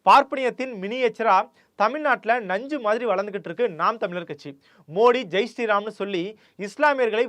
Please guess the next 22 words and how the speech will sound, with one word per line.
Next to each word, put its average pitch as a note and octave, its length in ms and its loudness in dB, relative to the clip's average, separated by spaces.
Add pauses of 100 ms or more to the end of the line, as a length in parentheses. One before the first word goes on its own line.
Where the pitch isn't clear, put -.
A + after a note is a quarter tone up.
வந்தேரிகள்னு G#3+ 600 -2
சொன்னா, F#3 200 -4 (440)
சீமான் B3+ 400 0 (120)
முருகன் C4+ 320 -2
என் F#3 140 -8
முப்பாட்டன், F3+ 480 -2 (360)
நான் A#3 240 0
கிருஷ்ணனின் A#3 500 -6 (120)
பேரன், G3 340 0 (400)
மாயோன் B3+ 480 4
என் G#3+ 100 -4 (100)
மாமன்னு A3+ 480 -2
சொல்லி D#3+ 240 -4 (460)
இஸ்லாமியர்களை A#3+ 580 0 (140)
சாத்தானின் A#3+ 560 0
குழந்தைகள்னு G3 480 -2
சொல்லுவாரு. C#3+ 280 -4 (340)
மோடி A#3 380 4 (160)
இலவசங்களால A#3 580 4 (260)
நாட்டின் B3+ 400 0
வளர்ச்சி A#3+ 340 0 (140)
பாதிக்கப்படுதுன்னு G3 640 0